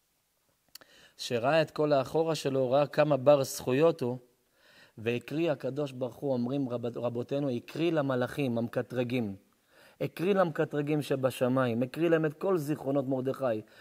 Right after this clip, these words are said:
כמה היה נאמן וחביב וענה וצנוע, ואחד שנאמן לקדוש ברוך הוא, ואחד שעושה רצונו של השם יתברך, ומכבד ומכובד ואהוב ונאהב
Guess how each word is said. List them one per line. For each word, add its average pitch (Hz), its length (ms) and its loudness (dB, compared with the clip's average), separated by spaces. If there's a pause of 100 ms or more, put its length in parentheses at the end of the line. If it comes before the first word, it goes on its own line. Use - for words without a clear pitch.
(180)
כמה 165 320 4
היה 139 220 4
נאמן 127 580 2
וחביב 123 640 0
וענה 135 560 2
וצנוע, 135 560 -2 (360)
ואחד 139 680 0
שנאמן 147 540 4
לקדוש 139 480 0
ברוך 139 280 -4
הוא, 139 200 2
ואחד 143 340 0
שעושה 143 280 0
רצונו 139 380 -4
של 147 120 -10
השם 143 240 -6
יתברך, 139 480 -6 (300)
ומכבד 139 760 2
ומכובד 143 640 0
ואהוב 143 480 6
ונאהב 147 440 2